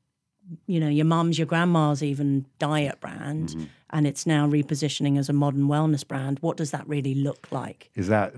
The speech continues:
Speaker 2: was that, so that was deliberate in the renaming? You wanted to get weight out of there? Was that the
Speaker 1: Yes.
Speaker 2: thinking?
Speaker 1: Now, we inherited the, the, the name
Speaker 2: The new
Speaker 1: change, so
Speaker 2: name?
Speaker 1: we weren't
Speaker 2: Okay.
Speaker 1: behind that,
Speaker 2: Okay.
Speaker 1: but we were brought on to ensure, frankly, that it wasn't just a name change
Speaker 2: Right.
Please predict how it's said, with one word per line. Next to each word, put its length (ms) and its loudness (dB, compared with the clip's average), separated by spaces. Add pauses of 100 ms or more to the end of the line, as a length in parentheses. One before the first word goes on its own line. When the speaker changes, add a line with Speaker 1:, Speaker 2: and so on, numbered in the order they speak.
Speaker 2:
was 280 2
that, 260 4
so 100 -2
that 160 6
was 140 2
deliberate 640 -2
in 140 -4
the 120 -4
renaming? 640 -4
You 160 -4
wanted 280 -6
to 60 -10
get 220 -8
weight 440 -6
out 240 -10
of 120 -12 (160)
there? 320 -6
Was 140 -8
that 140 -8
the 80 -4
Speaker 1:
Yes. 260 2
Speaker 2:
thinking? 140 0
Speaker 1:
Now, 60 2
we 280 4
inherited 640 0
the, 200 2 (160)
the, 320 0
the 240 0
name 280 4
Speaker 2:
The 100 -4
new 80 2
Speaker 1:
change, 180 2
so 80 0
Speaker 2:
name? 100 2
Speaker 1:
we 100 2
weren't 200 2
Speaker 2:
Okay. 100 -2
Speaker 1:
behind 340 0
that, 240 -2 (160)
Speaker 2:
Okay. 120 -12
Speaker 1:
but 100 2
we 200 4
were 140 6
brought 380 0
on 240 4
to 300 0
ensure, 640 2 (280)
frankly, 320 -2
that 180 2
it 80 0
wasn't 300 0
just 300 -4
a 20 2
name 240 0
change 480 -8
Speaker 2:
Right. 180 -8